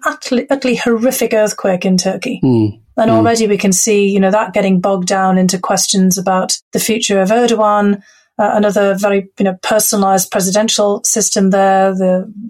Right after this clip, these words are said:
Speaker 1: uh, upcoming, uh, Turkish elections that are being called for May of, um, uh, of this year.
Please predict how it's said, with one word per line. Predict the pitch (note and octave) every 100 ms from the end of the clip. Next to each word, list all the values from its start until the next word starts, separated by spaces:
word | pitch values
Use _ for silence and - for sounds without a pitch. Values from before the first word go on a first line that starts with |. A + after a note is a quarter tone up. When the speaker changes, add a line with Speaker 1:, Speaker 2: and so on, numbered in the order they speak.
| B3
Speaker 1:
uh, | A#3+ A#3
upcoming, | A3 - G#3+ G#3 G3+ G3 - - - - B3+
uh, | - -
Turkish | - A3 G3+
elections | F#3+ A3+ C#4 - A#3 A3
that | G#3 G3+
are |
being | G3+ G3
called | - G3+ G3 F#3
for | G3
May | F#3+ G#3 G3+ G3+ G3 - _ _ _ -
of, | G3+ F#3+ F#3 -
um, | F#3+ F#3+ F#3 F#3 -
uh, | G3+ G3+
of | F#3
this | G3+ G3 -
year. | G3+ G3 F#3+